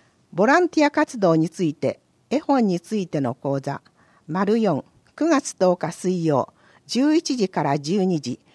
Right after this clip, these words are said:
活動見学。ところ、丸一から丸三、中央図書館、西区、北堀江四の三の二、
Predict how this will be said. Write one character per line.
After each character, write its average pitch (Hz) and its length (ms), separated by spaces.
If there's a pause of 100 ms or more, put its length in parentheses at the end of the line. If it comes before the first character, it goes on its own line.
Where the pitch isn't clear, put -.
(200)
活 226 360
動 220 200
見 156 280
学。 147 360 (560)
と 214 120
こ 240 140
ろ、 214 220 (280)
丸 247 280
一 339 260
か 208 120
ら 160 140
丸 170 240
三、 160 340 (220)
中 277 260
央 285 140
図 240 120
書 196 160
館、 - 260 (520)
西 226 320
区、 165 300 (360)
北 294 260
堀 214 340
江 127 220
四 233 400
の 165 140
三 190 360
の 165 100
二、 156 240